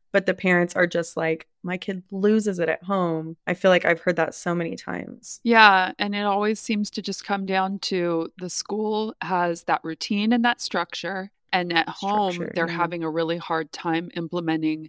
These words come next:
Speaker 2: any sort of routine or structure. And sometimes you also <laughs> feel that feeling where maybe a kid has this awareness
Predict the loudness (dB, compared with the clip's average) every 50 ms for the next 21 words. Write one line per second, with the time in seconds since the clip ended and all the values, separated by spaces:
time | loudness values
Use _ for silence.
0 | _ 2 4 4 4 2 2 0 0 0 0 0 -2 -2 -6 -8 -8 -6 -4 -4
1 | -4 -2 -2 -4 -4 -4 -4 -4 -6 -6 -6 -10 -8 -6 -6 -6 -4 4 6 6
2 | 6 4 2 -2 -2 -2 -2 -2 -2 -2 -2 -2 -2 -4 -4 0 2 2 2 2
3 | 0 -4 -6 -6 -6 -10 -14 -10 -8 -4 -2 0 0 0 0 -2 -4 -4 _ -6
4 | -4 -4 -2 -4 -4 -4 -2 0 0 0 0 -2 -2 _ -2 0 2 4 4 4
5 | 4 4 4 2 0 0 0 0 0 -2 -2 0 2 2 2 2 0 -2 -6 -10
6 | -8 -8 -6 -4 -2 -2 0 0 0 0 0 -2 -2 -2 -2 -2 -2 -2 -4 -8
7 | -14 -14 -18